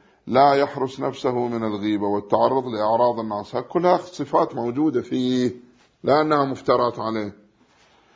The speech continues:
وأما أفعاله المتعلقة بالدنيا فكقولك قليل الأدب، متهاون بالناس،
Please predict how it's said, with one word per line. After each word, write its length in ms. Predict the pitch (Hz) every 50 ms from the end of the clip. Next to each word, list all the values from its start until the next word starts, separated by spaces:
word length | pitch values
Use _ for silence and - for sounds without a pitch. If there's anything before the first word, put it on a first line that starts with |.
| _ _ - - _ -
وأما 500 | 127 131 139 143 143 151 151 156 151 151
أفعاله 460 | 151 - 143 135 147 151 143 147 151
المتعلقة 640 | 147 143 143 143 143 143 135 139 139 135 135 139 139
بالدنيا 480 | 127 135 120 117 139 143 135 135 127
فكقولك 680 | 117 120 123 117 120 123 123 139 123 123 123 117 - 120
قليل 480 | 104 - - - 104 104 107 117 117 110
الأدب، 420 | 104 104 95 101 - 95 87 87 - _ _ _ -
متهاون 640 | 98 98 - - 98 95 101 107 113 113 110 107 98
بالناس، 580 | 98 95 98 98 98 98 95 92 90 92 -